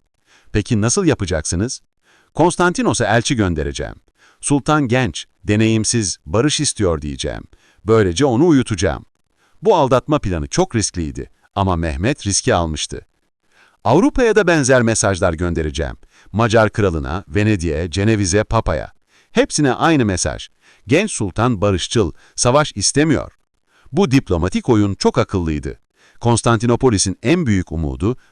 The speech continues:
Avrupa yardımıydı. Ama eğer Avrupa Osmanlı'nın barışçıl olduğunu düşünürse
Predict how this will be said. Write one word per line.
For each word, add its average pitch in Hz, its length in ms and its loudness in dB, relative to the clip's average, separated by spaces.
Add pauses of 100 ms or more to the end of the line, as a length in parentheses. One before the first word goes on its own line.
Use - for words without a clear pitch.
(140)
Avrupa 107 400 2
yardımıydı. 76 640 -2 (640)
Ama 117 220 2
eğer 113 220 4
Avrupa 110 460 2
Osmanlı'nın 113 680 0
barışçıl 107 380 0
olduğunu 101 400 2
düşünürse 98 640 0